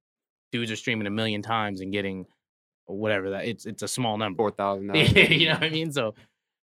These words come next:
Speaker 1: that, that's where it is. So
Speaker 2: Not
Speaker 1: I,
Speaker 2: even, right?
Speaker 1: yeah,
Speaker 2: Yeah, it's
Speaker 1: I
Speaker 2: not even.
Speaker 1: challenge producers right now, like, to be like, "Yo, how can I get other streams of revenue?"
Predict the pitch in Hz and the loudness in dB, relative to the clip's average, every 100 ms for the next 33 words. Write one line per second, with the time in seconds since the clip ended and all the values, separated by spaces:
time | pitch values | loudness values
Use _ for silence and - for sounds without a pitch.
0 | _ 143 110 127 143 151 160 175 185 - | _ 2 2 2 2 4 4 4 2 4
1 | 123 135 127 156 104 104 123 - 160 - | 4 6 4 2 -2 -6 -6 -2 -2 2
2 | 170 - 190 170 160 147 190 - 127 120 | 2 4 4 4 2 -2 -2 -2 0 2
3 | 113 113 110 107 - 104 110 101 98 92 | 2 0 0 -2 -4 -2 -2 0 -2 -6
4 | - _ _ _ 104 101 90 - 113 - | -10 _ _ _ -2 -2 -2 -4 -6 -4
5 | 110 98 92 - _ _ _ _ _ 107 | -2 -2 -6 -12 _ _ _ _ _ -6
6 | 107 95 110 101 92 110 101 101 101 98 | -2 -2 -2 -4 -4 -6 -4 -2 -2 -2
7 | 95 95 | -4 -6